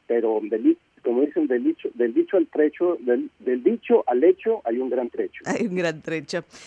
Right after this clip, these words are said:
Speaker 2: Y ya la última que te quería preguntar, más allá de gustos y de preferencias, que,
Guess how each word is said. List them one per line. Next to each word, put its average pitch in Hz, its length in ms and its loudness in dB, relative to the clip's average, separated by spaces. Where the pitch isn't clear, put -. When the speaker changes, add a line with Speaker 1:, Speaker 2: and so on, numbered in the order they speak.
Speaker 2:
Y 233 200 -4
ya 220 180 4
la 220 140 6
última 208 280 0
que 175 80 0
te 175 100 -2
quería 180 360 0
preguntar, 175 560 -2
más 214 180 -4
allá 208 280 -2
de 175 200 -4
gustos 277 480 -4
y 220 80 -2
de 185 120 -2
preferencias, 208 800 -4
que, 170 340 -6